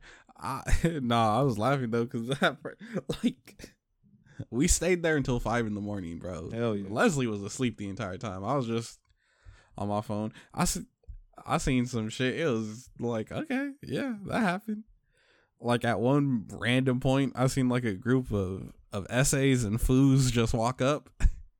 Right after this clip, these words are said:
Speaker 1: And I was like, "Oh, I wonder what the fuck's going ha-, <laughs> gonna happen here." I just seen one dude exchange, <laughs> like, I just saw them, like, trade bags with each other and then disperse, like,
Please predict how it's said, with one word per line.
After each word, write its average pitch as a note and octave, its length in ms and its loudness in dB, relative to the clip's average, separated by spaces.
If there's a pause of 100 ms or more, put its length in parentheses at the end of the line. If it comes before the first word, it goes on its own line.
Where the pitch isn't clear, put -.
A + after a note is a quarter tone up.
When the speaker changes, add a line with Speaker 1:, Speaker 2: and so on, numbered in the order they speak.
(840)
Speaker 1:
And G#2 80 -10
I G#2+ 40 -4
was G2 100 -4
like, G2 160 -8
"Oh, C3+ 140 -4
I A2 40 -2
wonder B2 240 0
what A2+ 220 -2
the B2 60 -6
fuck's A#2+ 260 -2
going A#2+ 240 -2
ha-, C3 240 -2 (100)
<laughs> C3 60 0
gonna B2 220 2
happen B2+ 320 0
here." C3 320 -2 (880)
I - 80 0
just E3 260 4
seen D3+ 300 2
one D3 240 2
dude D#3+ 240 4
exchange, C#3 420 0 (160)
<laughs> G#3+ 120 -2
like, C#3 200 -2
I C#3+ 120 2
just E3 200 0
saw D#3 260 4
them, C#3+ 180 4
like, G#2 220 2 (140)
trade C#3 440 6
bags C#3 360 4
with D#3+ 160 0
each D#3+ 160 0
other E3 300 6
and B2 100 6
then A2+ 220 2
disperse, A#2+ 640 2
like, G2+ 160 -4